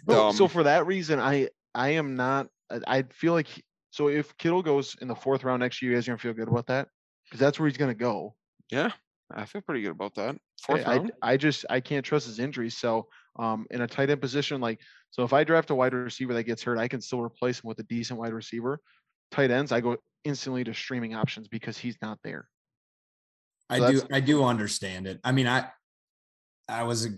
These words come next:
Speaker 3: I was somebody who drafted Kittle, I think, in the third round this year, and really been struggling the last couple weeks 'cause it's, especially during the bye weeks,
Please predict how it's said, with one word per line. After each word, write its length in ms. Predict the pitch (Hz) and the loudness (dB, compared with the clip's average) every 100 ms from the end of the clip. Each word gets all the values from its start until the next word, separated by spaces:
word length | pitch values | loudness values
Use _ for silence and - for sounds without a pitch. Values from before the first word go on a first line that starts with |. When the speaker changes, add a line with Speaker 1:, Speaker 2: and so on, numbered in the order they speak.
| - | -8
Speaker 3:
I 100 | 120 113 | -4 -2
was 380 | 110 98 - _ | -2 -4 -8 _
somebody 400 | - 123 117 113 | -6 -4 -2 -2
who 100 | 113 | -2
drafted 560 | 110 107 104 104 107 92 | -2 -2 -2 -4 -8 -6
Kittle, 360 | 113 113 113 | -4 -2 -2
I 120 | 104 87 | -2 -6
think, 320 | 113 101 - | -8 -8 -8
in 140 | 98 | -8
the 120 | 95 | -8
third 480 | 90 - 101 101 98 | -10 -14 -10 -8 -8
round 340 | 98 101 104 101 | -6 -4 -4 -4
this 240 | 101 - | -4 -2
year, 380 | 113 123 131 123 | 0 0 -2 -6
and 420 | 117 101 92 92 87 _ _ _ - | -8 -8 -8 -10 -14 _ _ _ -6
really 360 | 117 120 113 | 0 0 0
been 220 | 101 107 | -2 -2
struggling 540 | 107 - 113 110 107 104 | -2 -2 -2 -2 -2 -2
the 60 | |
last 320 | 98 98 104 - | -2 -2 -4 -4
couple 280 | 113 101 | -6 -4
weeks 260 | 98 113 - | -2 -2 -2
'cause 220 | - 95 | -6 -8
it's, 320 | 87 - - - _ _ | -8 -8 -8 -10 _ _
especially 440 | - - 143 139 135 | -6 0 2 4 2
during 480 | 117 113 110 104 92 _ | 0 0 -2 -4 -8 _
the 80 | 117 | -10
bye 240 | 98 110 135 | -2 2 2
weeks, 520 | 98 92 - - - | 2 -6 -8 -10 -10